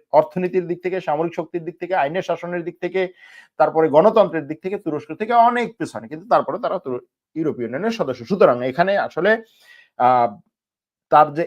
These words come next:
স্ট্যান্ডার্ড, ইউরোপ ইউনিয়নের যে স্ট্যান্ডার্ড, সেটা বড় বিষয় নয়। এখানে অলিখিত যে বিষয়টা, সেটা হচ্ছে তুরস্ক একটা মুসলিম অধ্যুষিত দেশ। তারপরেও অন্য কোনো মুসলিম অধ্যুষিত দেশ হলেও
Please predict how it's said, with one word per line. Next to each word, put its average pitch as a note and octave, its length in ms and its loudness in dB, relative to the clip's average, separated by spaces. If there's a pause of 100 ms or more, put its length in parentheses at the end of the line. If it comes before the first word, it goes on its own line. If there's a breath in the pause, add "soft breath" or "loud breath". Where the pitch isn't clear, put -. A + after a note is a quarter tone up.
স্ট্যান্ডার্ড, A3 520 6
ইউরোপ D#3+ 240 -2
ইউনিয়নের F3 300 -4
যে D3+ 140 -2
স্ট্যান্ডার্ড, F3 360 -2
সেটা D3+ 220 2
বড় C3 220 2
বিষয় D#3+ 240 -8
নয়। G#3+ 120 -4
এখানে C#3 200 -10 (100)
অলিখিত E3 420 0
যে D#3 160 -6
বিষয়টা, D3+ 340 -8
সেটা A2+ 240 -12
হচ্ছে A2+ 240 -10 (180)
তুরস্ক B2+ 340 -8
একটা A3+ 260 -2 (640)
মুসলিম A#2+ 260 -10
অধ্যুষিত A#2 340 -8
দেশ। G2+ 260 -12
তারপরেও G#3+ 380 6 (380)
অন্য G#3+ 240 0
কোনো A3+ 160 0
মুসলিম F3+ 360 -6
অধ্যুষিত D3+ 380 -6
দেশ C3 140 -4
হলেও F3 220 2